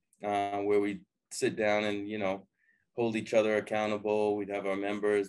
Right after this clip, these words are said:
be able to hold themselves accountable as far as, um, their personal plans, uh, doctor's appointments, or things that, you know,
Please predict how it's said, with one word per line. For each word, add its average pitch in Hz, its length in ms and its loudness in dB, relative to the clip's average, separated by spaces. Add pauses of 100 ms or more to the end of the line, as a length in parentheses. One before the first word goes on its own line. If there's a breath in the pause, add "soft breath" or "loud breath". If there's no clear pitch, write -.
be 104 80 -4
able 98 200 -2
to 98 80 -6
hold 101 220 0
themselves 98 460 -2
accountable 104 840 -2 (360)
as 95 140 -8
far 101 340 -2
as, 95 440 -6 (120)
um, 90 480 -2 (220)
their 92 100 0
personal 107 520 0
plans, 101 840 -4 (400)
uh, 92 220 0
doctor's 107 540 2
appointments, 101 760 -2
or 98 100 0
things 101 360 -2
that, 95 240 0 (280)
you 110 120 -2
know, 95 280 -2